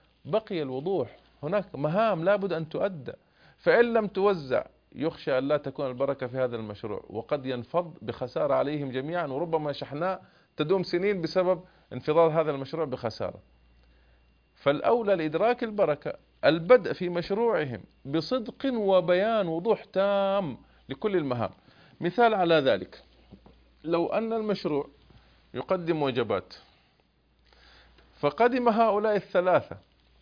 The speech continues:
الأصدقاء وكونوا المشروع بالمال، لكن في المهام لم يوزعوا بينهم مهاما واضحة، فلا يعرف من الذي يستجلب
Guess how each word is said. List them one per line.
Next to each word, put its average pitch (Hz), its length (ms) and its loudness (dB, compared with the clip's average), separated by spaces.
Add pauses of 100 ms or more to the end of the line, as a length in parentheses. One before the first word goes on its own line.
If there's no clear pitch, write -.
(320)
الأصدقاء 131 640 0
وكونوا 208 520 6
المشروع 151 480 -2 (1300)
بالمال، 131 500 0 (640)
لكن 160 340 4
في 202 120 -4
المهام 202 440 2
لم 185 240 -2
يوزعوا 151 320 -2
بينهم 147 460 -4
مهاما 135 440 -4
واضحة، 92 400 -8 (500)
فلا 175 440 0
يعرف 147 420 4
من 156 140 2
الذي 156 480 0 (720)
يستجلب 143 920 -2